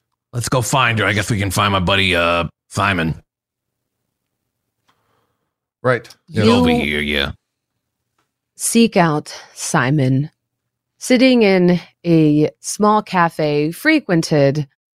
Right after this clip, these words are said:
Speaker 3: by the students at the Fourth Pennant,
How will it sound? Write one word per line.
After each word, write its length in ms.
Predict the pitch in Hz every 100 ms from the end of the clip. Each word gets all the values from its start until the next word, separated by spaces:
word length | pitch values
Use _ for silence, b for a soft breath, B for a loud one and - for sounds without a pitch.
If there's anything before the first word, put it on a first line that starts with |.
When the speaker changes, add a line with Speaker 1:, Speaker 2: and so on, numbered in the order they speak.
| _ _ 143
Speaker 3:
by 580 | 185 185 180 180 175 -
the 140 | 170
students 800 | - - 190 175 160 156 - - _ _ _ _ _ _
at 420 | 185 185 170 - - _ -
the 140 | 175
Fourth 400 | - 170 151 -
Pennant, 600 | - 147 131 123 - -